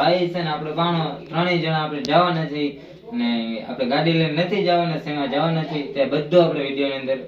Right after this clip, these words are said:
બતાવીશું. ને આપણે આના ઘણા બધા ભાગ આવશે. તો આ પહેલો ભાગમાં જો તમે આવ્યા હોય તો ચેનલને સબસ્ક્રાઇબ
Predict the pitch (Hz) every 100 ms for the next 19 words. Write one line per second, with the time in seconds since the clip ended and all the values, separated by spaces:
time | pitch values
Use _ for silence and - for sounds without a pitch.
0 | - 160 180 180 165 160 139 147 160 156
1 | 151 143 - - _ - - 165 208 185
2 | 170 147 147 147 - - - 147 156 143
3 | 127 - - 160 214 214 202 196 190 180
4 | 175 175 165 170 185 180 175 - 147 160
5 | 156 147 127 120 117 - 160 180